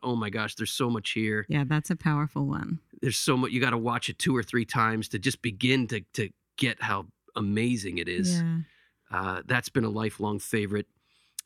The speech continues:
Speaker 1: Um,
Speaker 2: Wild Mountain Thyme.
Speaker 1: Wild Mountain Thyme.
Speaker 2: Yes.
Speaker 1: Uh, we've shared this one with some friends who, who didn't really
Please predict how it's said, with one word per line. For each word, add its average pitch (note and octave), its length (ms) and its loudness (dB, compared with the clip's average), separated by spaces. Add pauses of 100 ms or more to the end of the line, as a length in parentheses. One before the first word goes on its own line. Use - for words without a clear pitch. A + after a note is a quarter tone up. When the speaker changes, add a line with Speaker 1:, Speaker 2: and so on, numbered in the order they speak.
(220)
Speaker 1:
Um, F2+ 400 -4 (480)
Speaker 2:
Wild D#3+ 320 2
Mountain D#3 320 2
Thyme. C3 240 -2
Speaker 1:
Wild F3 400 4
Mountain F#3 360 2
Thyme. D#3 760 4
Speaker 2:
Yes. D3+ 540 -2 (320)
Speaker 1:
Uh, C3+ 160 4
we've E3 420 2
shared F3+ 320 6
this F3 200 0
one D#3 200 4
with C#3 140 0
some B2+ 260 2
friends C3 600 2
who, C3 480 0
who B2 180 0
didn't D3+ 360 2
really B2+ 320 0